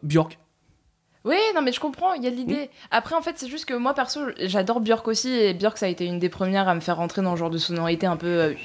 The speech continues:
Speaker 1: Ah bah.
Speaker 2: euh, voilà, vraiment perché. Mais, euh, en fait, ce qui m'emmerde, entre guillemets, c'est juste que dès que la musique va être un peu bizarre, on va dire qu'elle va être björkienne.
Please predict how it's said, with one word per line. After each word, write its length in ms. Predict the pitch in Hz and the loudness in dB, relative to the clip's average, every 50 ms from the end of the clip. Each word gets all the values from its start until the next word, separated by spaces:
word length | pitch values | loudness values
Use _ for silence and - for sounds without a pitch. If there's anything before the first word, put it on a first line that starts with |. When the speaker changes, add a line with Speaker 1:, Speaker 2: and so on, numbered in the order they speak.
| - - - | -4 2 4
Speaker 1:
Ah 40 | |
bah. 100 | 143 - 160 | 4 4 4
Speaker 2:
euh, 300 | 160 160 151 151 147 147 151 | 2 0 -2 -2 -4 -4 -4
voilà, 180 | 156 160 190 196 | -2 -2 0 0
vraiment 260 | 175 170 180 185 185 | 0 0 0 0 0
perché. 400 | 190 190 185 185 - 233 285 294 - - - - - - - - - | 0 0 0 2 2 0 0 0 -2 -8 -18 -18 -18 -18 -16 -10 -4
Mais, 340 | 190 208 214 220 220 214 | 0 2 2 4 6 6
euh, 240 | 214 214 208 208 208 - | 8 8 8 8 6 4
en 80 | - 214 | 4 2
fait, 140 | 277 294 - - | 0 0 -2 -4
ce 120 | - - | -14 -14
qui 260 | - - 226 214 208 - | -12 -10 -10 -8 -6 -4
m'emmerde, 340 | 196 208 208 220 226 240 233 | 0 0 0 2 2 0 0
entre 220 | 220 208 202 208 202 | -2 -2 -4 -6 -6
guillemets, 260 | 196 214 226 254 277 | -4 -4 -4 -4 -4
c'est 160 | 269 - 208 | -4 -4 -4
juste 160 | 208 233 - | -4 -4 -4
que 80 | - 226 | -2 -2
dès 200 | 196 190 233 247 | -2 -2 -2 -4
que 120 | 247 240 | -2 2
la 140 | 226 214 202 | 4 4 4
musique 480 | 208 208 214 226 226 214 233 247 226 202 | 4 4 2 2 2 2 0 -2 0 0
va 80 | 185 | 0
être 100 | 175 - | 2 2
un 80 | 190 196 | 0 0
peu 120 | 196 208 | 0 -2
bizarre, 360 | 202 202 196 208 226 254 247 - | -2 0 4 6 6 6 4 2
on 60 | 196 | 2
va 140 | 190 196 196 | 2 2 4
dire 160 | 196 220 - | 2 0 0
qu'elle 80 | - 202 | 0 -2
va 80 | 185 | -2
être 100 | 180 180 | -2 -2
björkienne. 400 | 165 185 185 - - 208 196 190 | -2 -4 -4 -2 -2 -4 -4 -4